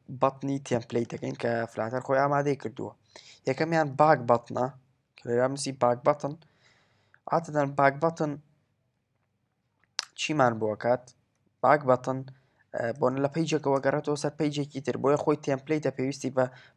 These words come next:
پرۆپێرتی و شتی وان نیە. ئەگەر ئێستا لێرە ریلۆد دەکەینەوە، ئەبینی ئەمە باک بەتنێکی آی ئۆ ئێسە دیزاین کوپرتینۆیە بۆمان دروست بووە. ئەگەر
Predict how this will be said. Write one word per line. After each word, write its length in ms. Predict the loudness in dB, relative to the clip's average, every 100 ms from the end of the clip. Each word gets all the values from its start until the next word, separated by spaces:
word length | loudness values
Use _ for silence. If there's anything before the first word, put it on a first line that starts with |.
| 0
پرۆپێرتی 540 | 0 4 2 2 -2
و 60 | -6 -6
شتی 180 | -2 2
وان 180 | 4 4
نیە. 120 | 0 -2
ئەگەر 180 | -2 -2
ئێستا 200 | -2 0 0 -2 -2
لێرە 240 | 2 4 2
ریلۆد 260 | 2 2 2
دەکەینەوە، 500 | 0 -2 -6 -4 -6 -8 _ _ _ _ _ _ _ _ _ _ 0
ئەبینی 380 | 0 0 -4 -2
ئەمە 160 | 0 2 6
باک 160 | 6 6
بەتنێکی 500 | 2 2 -4 -4 -8 -10 -14 _ _ 4
آی 140 | 4 6
ئۆ 80 | 4 4
ئێسە 200 | 2 0 0
دیزاین 320 | 2 2 2 -6
کوپرتینۆیە 640 | -6 -8 -6 -2 0 2
بۆمان 240 | 2 2 0
دروست 240 | 0 -2 -4
بووە. 160 | -6 -4
ئەگەر 220 | 0 0